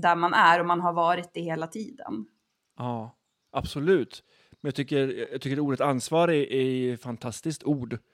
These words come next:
Speaker 1: Mm.
Speaker 2: För vi har ju ett ansvar för att vi själva ska må bra. Alltså, vi har ett ansvar när vi vaknar på morgonen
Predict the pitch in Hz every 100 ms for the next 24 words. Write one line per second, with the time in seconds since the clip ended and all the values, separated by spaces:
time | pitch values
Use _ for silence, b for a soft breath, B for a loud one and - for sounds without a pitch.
0 | b b b b 107 208 - - _ _
1 | - 135 127 127 _ _ - 135 123 127
2 | 135 156 156 135 - 131 113 104 110 _
3 | _ _ _ - - 123 113 120 131 120
4 | 104 - 117 104 113 113 156 87 117 _
5 | _ _ _ _ _ _ _ b b b
6 | 117 120 120 185 208 165 131 123 135 123
7 | 107 139 151 139 120 123 113 139 147 160
8 | 117 98 92